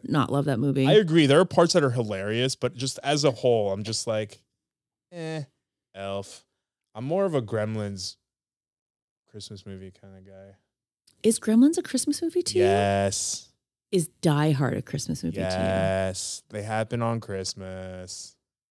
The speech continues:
Speaker 2: It counts nuts.
Speaker 1: I agree. I had never, I had never seen Die Hard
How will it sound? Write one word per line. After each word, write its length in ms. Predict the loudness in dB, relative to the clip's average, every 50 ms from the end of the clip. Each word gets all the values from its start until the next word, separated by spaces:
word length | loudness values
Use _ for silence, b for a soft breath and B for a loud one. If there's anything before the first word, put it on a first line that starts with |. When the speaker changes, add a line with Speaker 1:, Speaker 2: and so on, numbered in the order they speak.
| _ _ _
Speaker 2:
It 180 | -18 -16 -16 -16
counts 460 | -18 _ _ -20 -20 -20 -20 -20 -20 -20 _
nuts. 240 | -20 -20 -20 -20 -6 _
Speaker 1:
I 100 | 2 4
agree. 480 | 4 4 4 2 2 2 2 2 0 -2 -2
I 140 | 0 2 4
had 220 | 6 6 6 6 4
never, 480 | 4 4 4 2 2 2 2 0 2 2
I 80 | 2
had 120 | 2 4 2
never 280 | 0 0 2 0 0
seen 280 | 0 2 4 6 6 6
Die 200 | 6 6 4 4
Hard 320 | 4 2 2 2 0 0